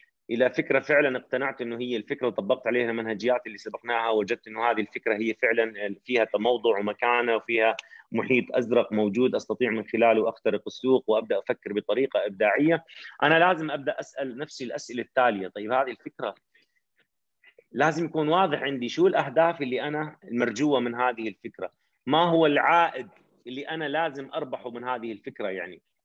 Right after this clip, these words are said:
العائد علي. يعني أنا اليوم صرفت مئة ألف دولار متى ستعود هذه المائة ألف دولار؟ طيب، ما هي تكلفة إنتاج هذه الفكرة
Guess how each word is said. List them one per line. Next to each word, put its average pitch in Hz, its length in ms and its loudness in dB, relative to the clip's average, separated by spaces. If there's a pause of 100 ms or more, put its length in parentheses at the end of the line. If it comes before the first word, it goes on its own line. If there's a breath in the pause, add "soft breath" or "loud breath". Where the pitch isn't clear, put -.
العائد 120 460 4
علي. 120 280 0
يعني 113 220 -8
أنا 139 80 -6
اليوم 143 200 -4
صرفت 135 440 -8
مئة 147 240 -8 (140)
ألف 131 240 -6
دولار 117 420 0 (380)
متى 180 220 -2
ستعود 143 480 -4
هذه 120 320 -2
المائة 113 320 -8 (120)
ألف 104 180 -8
دولار؟ 98 320 0 (360 loud breath)
طيب، 156 220 4
ما 190 320 4
هي 185 120 4
تكلفة 180 640 0 (120)
إنتاج 175 640 2
هذه 135 420 -2
الفكرة 123 520 -6